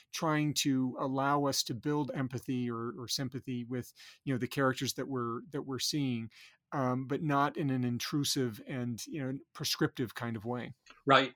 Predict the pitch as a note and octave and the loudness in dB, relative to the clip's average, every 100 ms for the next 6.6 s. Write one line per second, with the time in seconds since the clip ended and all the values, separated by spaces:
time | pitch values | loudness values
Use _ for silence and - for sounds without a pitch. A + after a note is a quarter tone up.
0 | - C3+ B2+ B2 C3+ B2 D3 C3 - A#2 | 4 6 6 4 4 6 6 6 4 2
1 | A2+ G#2+ A#2 G#2+ G#2 A2 G#2+ B2 A2+ A#2 | 2 2 0 -2 -2 2 4 4 4 2
2 | A2 G#2 - G2 G#2 A2+ G#2+ G2 A2+ B2 | 2 2 -2 -4 0 0 0 0 0 0
3 | A2+ F#2+ - - - - C#3 C#3 C3+ D3 | -2 -6 -10 -14 -14 4 6 8 10 10
4 | C#3+ B2 - A2+ - G#2+ B2 D3+ D3+ G#2+ | 10 8 4 -2 -2 2 4 4 4 0
5 | G2+ G2+ - G#2+ G#2 - - G#2 - F#2+ | 0 -4 -2 2 2 0 -2 -4 -4 -8
6 | F#2+ - C#3 B2 G2 | -6 -2 -2 -2 -4